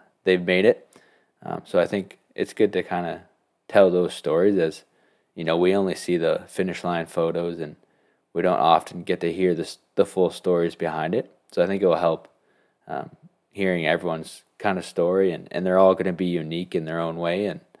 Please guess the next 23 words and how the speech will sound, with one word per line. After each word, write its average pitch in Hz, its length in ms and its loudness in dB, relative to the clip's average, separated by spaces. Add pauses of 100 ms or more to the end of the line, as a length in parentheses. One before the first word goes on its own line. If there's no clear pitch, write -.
(320)
hopefully 90 320 -2
we 90 160 0
are 85 420 0
able 85 260 0
to 92 120 -2
learn 87 260 -4
something 101 440 -6
from 82 320 -6 (120)
each 90 220 -8
and 90 80 -4
every 87 180 0
one 87 200 -2
of 87 100 -8
these, 90 320 -10
uh, - 200 0 (420)
people 95 240 0
that 85 200 6
will 87 200 0
be 90 120 0
on 87 200 2
the 90 80 -6
podcast. 95 580 -6 (1500)
So, 92 300 -2